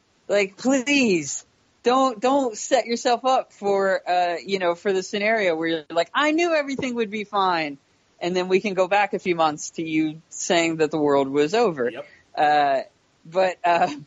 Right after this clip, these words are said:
Speaker 1: but it's, and it's okay. Listen, it's okay to get swept up in a story.
Speaker 2: <laughs>
Speaker 1: Uh, you don't need to apologize for that. You don't need to try to be too cool for that.
Speaker 2: You're killing me.
Speaker 1: Um, you know, so, uh, so it's, it's, it, it, look,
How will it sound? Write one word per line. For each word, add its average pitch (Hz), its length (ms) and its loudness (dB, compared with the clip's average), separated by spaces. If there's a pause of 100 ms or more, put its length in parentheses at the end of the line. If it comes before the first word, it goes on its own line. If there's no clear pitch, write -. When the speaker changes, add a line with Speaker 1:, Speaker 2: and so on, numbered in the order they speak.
(480)
Speaker 1:
but 233 180 0
it's, 247 220 -4
and 311 100 4
it's 349 160 0
okay. 381 640 0
Listen, 254 280 -2
it's 240 200 -2
okay 311 340 0
to 277 80 -4
get 240 140 -2
swept 190 300 0
up 170 120 -2
in 170 80 -6
a 147 60 -2
story. 123 580 -2
Speaker 2:
<laughs> - 20 -20 (320)
Speaker 1:
Uh, 170 300 2 (580)
you 277 160 -4
don't 285 160 0
need 254 220 0
to 214 100 2
apologize 170 800 0
for 165 140 -4
that. 196 360 2
You 233 80 -4
don't 254 220 -2
need 190 220 -4
to 165 180 2
try 165 260 2
to 147 60 0
be 147 180 -2
too - 180 -4
cool 143 280 -2
for 143 160 -4
that. 131 360 2
Speaker 2:
You're 101 120 -20 (100)
killing 101 240 -20
me. 160 80 2
Speaker 1:
Um, 143 680 0 (520)
you 220 140 -2
know, 208 180 0
so, 214 640 -2
uh, 190 280 0 (260)
so 214 500 -2
it's, 226 520 -2
it's, 277 300 0
it, 269 340 -2
it, 254 80 -4
look, 226 240 4